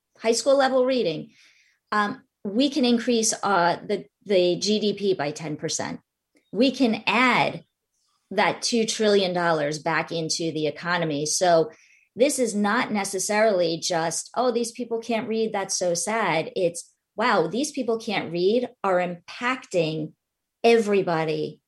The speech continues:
in America. And together we really can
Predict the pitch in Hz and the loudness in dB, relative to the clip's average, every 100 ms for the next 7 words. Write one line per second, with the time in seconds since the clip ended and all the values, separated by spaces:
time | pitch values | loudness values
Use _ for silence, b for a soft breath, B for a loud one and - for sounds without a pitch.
0 | _ 180 165 156 160 175 170 - - 160 | _ -2 -2 -2 -2 -2 -4 -8 -10 -12
1 | _ _ _ _ _ 190 180 190 175 233 | _ _ _ _ _ -2 0 -4 2 4
2 | 294 208 175 185 180 185 175 170 - 220 | 4 4 4 2 4 2 2 -2 -8 -4
3 | 214 185 160 165 | -2 0 -2 -4